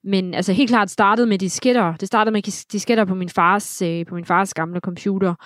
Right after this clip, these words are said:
øh, før jeg havde, før jeg havde min egen computer. Og det var netop disketter, og det var også Dynablaster, som, som jeg også nævnte.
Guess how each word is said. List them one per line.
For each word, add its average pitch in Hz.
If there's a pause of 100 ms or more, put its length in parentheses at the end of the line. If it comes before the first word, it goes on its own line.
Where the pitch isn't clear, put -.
(360)
øh, 175
før 208
jeg 175
havde, 180
før 190
jeg 175
havde 185
min 180
egen 180
computer. 175
Og 160
det 220
var 220
netop 202
disketter, 202
og 175
det 185
var 175
også 214
Dynablaster, 202
som, 170
som 180
jeg 175
også 185
nævnte. 185